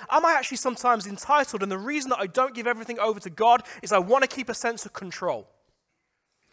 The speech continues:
That's a massive challenge in itself. Pick one. There's a lot there. Maybe you need to lift your hands as a sign of surrender.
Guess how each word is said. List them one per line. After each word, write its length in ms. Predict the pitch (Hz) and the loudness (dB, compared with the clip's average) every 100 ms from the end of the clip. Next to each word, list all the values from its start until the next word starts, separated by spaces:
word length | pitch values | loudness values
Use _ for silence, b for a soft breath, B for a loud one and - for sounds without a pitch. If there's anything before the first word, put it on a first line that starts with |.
| b b | b b
That's 260 | 233 214 - | 0 2 0
a 60 | |
massive 460 | 170 180 220 - 202 | -2 0 0 0 -6
challenge 500 | - 185 170 170 - B B | -2 0 0 -4 -12 B B
in 120 | 185 | -6
itself. 280 | 175 156 - | -4 -6 -6
Pick 240 | 330 - | -10 -6
one. 300 | 226 208 233 - - | 0 0 -2 -12 -12
There's 100 | 190 | -6
a 60 | |
lot 180 | 180 - | -4 -4
there. 200 | 123 127 _ _ _ _ _ _ b b b b b b b b _ _ - | -8 -10 _ _ _ _ _ _ b b b b b b b b _ _ 2
Maybe 260 | 240 254 | 2 4
you 80 | 254 | 0
need 140 | 254 233 | -2 -2
to 60 | |
lift 200 | 240 226 | -2 0
your 100 | 240 | 0
hands 500 | 208 220 202 175 147 | 2 4 2 -2 -10
as 140 | 214 156 | -12 -12
a 60 | |
sign 280 | 156 185 175 | -6 -2 -2
of 60 | 160 | -2
surrender. 520 | - 147 139 131 113 | -8 -6 -6 -6 -14